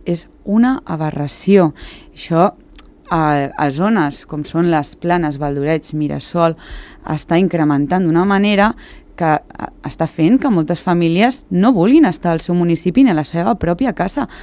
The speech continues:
a la seva vivenda privada. És, és al-, és una cosa que em sembla molt greu, que no puguis estar tranquil ni a la teva pròpia casa.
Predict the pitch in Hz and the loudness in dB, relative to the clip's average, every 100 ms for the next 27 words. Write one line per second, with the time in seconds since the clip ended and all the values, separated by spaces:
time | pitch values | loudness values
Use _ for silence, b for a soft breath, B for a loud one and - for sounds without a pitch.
0 | B 180 165 - 175 240 185 165 262 196 | B -2 -2 0 0 2 2 4 6 6
1 | 151 - 160 156 151 147 b b b b | 2 -2 0 2 2 0 b b b b
2 | - 151 151 - - 180 156 151 147 175 | -4 0 0 -4 -10 -6 -2 -2 -2 -4
3 | 156 165 147 160 190 165 - 170 175 180 | -4 -2 -2 -4 -2 -4 -2 -2 0 2
4 | 190 160 170 185 160 156 170 165 - 165 | 2 0 0 0 -2 -4 -2 -4 -4 -4
5 | 160 160 170 180 170 147 156 151 156 147 | -2 -2 -2 -2 -2 -4 -8 -8 -6 -6
6 | - 143 | -4 -6